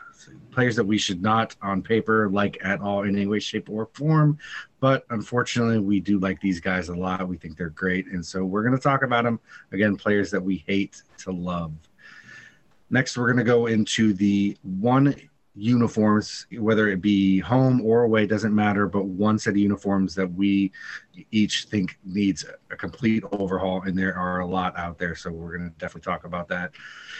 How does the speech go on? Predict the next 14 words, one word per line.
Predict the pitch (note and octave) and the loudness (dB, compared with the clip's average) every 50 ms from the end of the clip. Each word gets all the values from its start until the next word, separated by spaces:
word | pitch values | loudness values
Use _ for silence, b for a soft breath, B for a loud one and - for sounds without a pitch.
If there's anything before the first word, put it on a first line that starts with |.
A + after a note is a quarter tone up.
| B B B | B B B
And | B2 A#2+ B2 | 0 2 4
then | C3 C3+ C3 C3 B2+ | 4 4 4 4 4
we're | A#2 C3+ C#3 | 2 2 2
just | C#3+ D#3+ D3+ - | 2 0 0 0
gonna | D3+ C#3 | 0 0
go | B2+ A#2+ B2+ B2 B2+ | 2 2 2 2 2
into | B2 A2+ A#2 | 2 2 0
this | F#2+ G#2 G2+ - | 0 0 -2 -2
whole, | - A2+ A2+ - - | -4 -4 -6 -6 -6
whole | - - A#2 A#2 | -2 0 0 0
discussion | G2+ A2 - - A#2 A2 - - G2+ G#2+ | 0 -2 -2 0 0 0 0 0 0 2
on | G#2 G#2 G#2 G#2 G#2 G#2 G2+ G#2 - _ _ _ - - - | 2 4 4 4 4 4 4 2 0 _ _ _ -20 -12 -6
the | G2 G#2 | -4 -4
history, | F#2+ B2 C3 - - - A2+ G#2+ G2+ G2+ F#2+ F#2 | 0 0 -2 -2 -4 -6 -4 -2 0 0 -2 -4